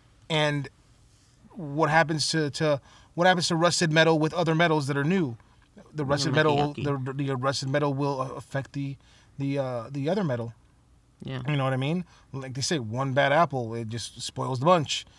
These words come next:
Speaker 2: Mm-hmm.
Speaker 1: Um, so all, all those things in your life is, although, or that thing in your life is affecting all the other things in your life. Not to the point where it's, everything is horrible and everything's breaking apart and all that, but you walk ar-,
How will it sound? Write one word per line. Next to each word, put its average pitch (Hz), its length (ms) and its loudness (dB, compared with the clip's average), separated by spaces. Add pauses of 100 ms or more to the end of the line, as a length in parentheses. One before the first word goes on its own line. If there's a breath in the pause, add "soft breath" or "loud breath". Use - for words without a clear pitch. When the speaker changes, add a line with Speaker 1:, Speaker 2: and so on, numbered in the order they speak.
(140 loud breath)
Speaker 2:
Mm-hmm. 151 120 -8
Speaker 1:
Um, 127 380 0
so - 260 -8
all, 147 180 -6 (240)
all 190 180 4
those 202 220 2
things 196 180 0
in 156 100 0
your 180 160 4
life 175 520 0 (360 soft breath)
is, 151 220 -4 (480)
although, 160 300 0
or 160 180 2
that 175 180 2
thing 196 140 0
in 170 80 2
your 180 160 2
life 175 280 2
is 147 120 -6
affecting 143 400 -6
all 147 140 0
the 147 100 0
other 185 160 2
things 135 260 -4
in 127 60 -4
your 120 120 -4
life. 104 360 -12 (540 soft breath)
Not 165 340 4
to 180 260 2
the 156 280 -2 (120)
point 170 240 0
where 156 180 0
it's, - 360 -4 (320 soft breath)
everything 151 320 2
is 123 100 -4
horrible 190 460 4
and 139 80 0
everything's 135 280 -2
breaking 143 280 -2
apart 190 380 6
and 135 80 -8
all 131 140 -4
that, 127 220 -4 (320 loud breath)
but 143 180 -2
you 170 480 -2 (320 soft breath)
walk 151 260 2
ar-, 151 100 -6